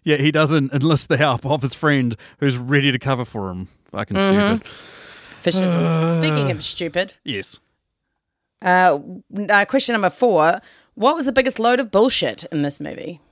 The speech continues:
Speaker 1: There's quite a few. Um, we've talked about the guy, uh, the fact that he hasn't turned into mush every time he flies that suit. But the one that I had was the tank shooting him out of the air.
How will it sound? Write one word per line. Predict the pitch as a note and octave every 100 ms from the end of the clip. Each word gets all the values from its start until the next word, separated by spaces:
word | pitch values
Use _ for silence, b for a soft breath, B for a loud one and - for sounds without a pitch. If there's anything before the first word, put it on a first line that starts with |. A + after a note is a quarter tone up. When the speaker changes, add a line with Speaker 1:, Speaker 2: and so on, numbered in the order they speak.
| -
Speaker 1:
There's | F#3 -
quite | F3+ B2
a |
few. | - G2 G2
Um, | A#2 C3+ C3+
we've | D3 C#3+
talked | B2+ E3 C3
about | C3+ A#2+ A#2
the | A2
guy, | B2 A#2 A#2 A#2
uh, | C3 C#3
the | B2+
fact | G#2 C3
that | C3
he | B2
hasn't | A#2+ A#2 A2+ G#2+ -
turned | - C3
into | A2+ G#2
mush | A2+ A2+
every | B2 G#2+
time | A#2
he | G#2+
flies | F#2+ A2
that | G2 F#2
suit. | - D#3+ - B B -
But | D#3
the | E3+
one | D3+ C#3 D#3 E3 E3 D#3+
that | D3+
I | C#3+ C#3+
had | C#3 B2+
was | B2+ G#2+
the | C3+
tank | - D3 D3
shooting | - D#3 D3
him | D3
out | C#3
of | C3+
the | C3 C#3 D#3
air. | D#3+